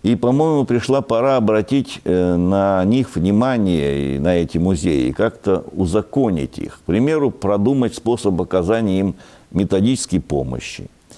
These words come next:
Иногда эти музеи ютятся в неприспособленных помещениях из-за того, что начальство не знает, как к ним относиться. Возможно, но нужно придумать некий порядок сертификации таких самодеятельных музеев,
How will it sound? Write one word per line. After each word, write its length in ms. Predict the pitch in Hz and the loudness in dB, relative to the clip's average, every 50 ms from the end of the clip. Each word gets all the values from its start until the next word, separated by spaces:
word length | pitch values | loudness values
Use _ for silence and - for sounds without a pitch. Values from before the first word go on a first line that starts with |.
| - - - - - - - - - - - - - _ - | -20 -20 -20 -20 -20 -20 -20 -20 -20 -20 -20 -20 -18 _ -2
Иногда 360 | - 107 117 120 123 127 143 | 0 2 2 2 2 2 2
эти 180 | 139 127 - 120 | 2 2 2 2
музеи 420 | 120 117 117 107 101 135 135 123 | 2 4 4 4 2 2 4 4
ютятся 760 | 113 110 113 - - 127 120 117 - - - 104 101 98 92 78 - | 4 4 2 2 2 0 0 0 -2 -2 0 0 0 0 0 -4 -4
в 60 | 92 78 | -2 0
неприспособленных 1040 | 90 104 101 - 107 110 - - 113 113 - - 127 120 107 98 92 92 87 - | 0 0 0 0 -2 -4 -2 -2 -2 -2 0 0 2 2 2 2 2 2 0 0
помещениях 760 | - 92 101 101 104 101 - - 151 156 143 123 104 95 78 82 | -2 0 0 0 0 0 0 0 0 0 2 2 0 0 0 0
из-за 260 | 90 78 82 95 95 | -2 0 0 0 0
того, 260 | - 120 127 139 143 | 0 0 0 0 0
что 180 | - - - - | -2 -4 -4 -4
начальство 520 | 117 113 - - 135 131 120 - - 107 | -2 -2 0 0 0 0 -2 -2 0 2
не 120 | 107 113 | 2 2
знает, 380 | 107 98 113 127 131 123 - - | 2 2 2 0 0 -2 -4 -2
как 220 | - 113 110 - | -2 -2 -2 -2
к 20 | - | -2
ним 160 | 92 95 98 | -2 -2 0
относиться. 680 | 92 90 - 90 87 85 - - - - - - - - _ _ _ _ _ _ _ _ - - - - - - - - - - - - - | 0 -2 0 -2 -2 -2 -4 -6 -12 -12 -14 -18 -20 -20 _ _ _ _ _ _ _ _ -20 -20 -20 -20 -20 -20 -20 -20 -20 -20 -20 -20 -8
Возможно, 500 | - 98 117 123 127 160 170 143 139 143 | -4 -2 0 0 0 0 0 0 2 2
но 160 | 143 143 143 | 2 2 2
нужно 560 | 135 113 - - - 113 131 143 131 113 131 113 | 2 0 -2 -2 0 0 2 2 2 2 0 0
придумать 540 | - 110 117 113 113 135 135 127 113 - | 0 2 2 4 4 4 4 2 2 0
некий 500 | - 120 127 - - 117 107 90 - - - - | 0 -2 -2 0 0 0 0 0 -2 -6 -8 -4
порядок 500 | - 95 98 107 120 127 107 110 - - - | -2 0 2 2 2 2 0 0 -2 -4 -4
сертификации 920 | - 131 127 - - 107 107 - 101 82 - 90 92 98 - - 87 78 | -4 -4 -4 -2 -2 -4 -2 -2 -2 -2 0 0 0 0 0 -2 -2 -2
таких 260 | - - 78 - - - - - | 0 -2 -4 -4 -6 -12 -20 -12
самодеятельных 800 | - - 80 82 85 87 82 85 80 76 - - - - - - | -6 -4 -2 0 0 0 0 0 0 -2 -4 -8 -10 -12 -10 -6
музеев, 520 | 80 80 76 - - 71 65 58 - - | -6 -6 -6 -4 -6 -6 -6 -8 -10 -14